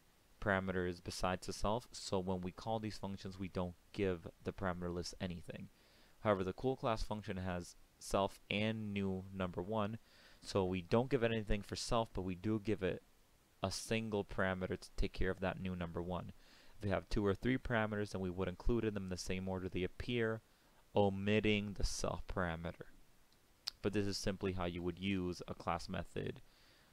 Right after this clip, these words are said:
once you have instantiated an instance of that class.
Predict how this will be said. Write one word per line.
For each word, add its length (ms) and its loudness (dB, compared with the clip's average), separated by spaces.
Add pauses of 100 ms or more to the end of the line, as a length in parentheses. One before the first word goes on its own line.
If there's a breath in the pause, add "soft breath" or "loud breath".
(200 loud breath)
once 340 2
you 120 2
have 400 0
instantiated 680 -2
an 120 -6
instance 640 -6
of 100 -4
that 200 -6
class. 520 -8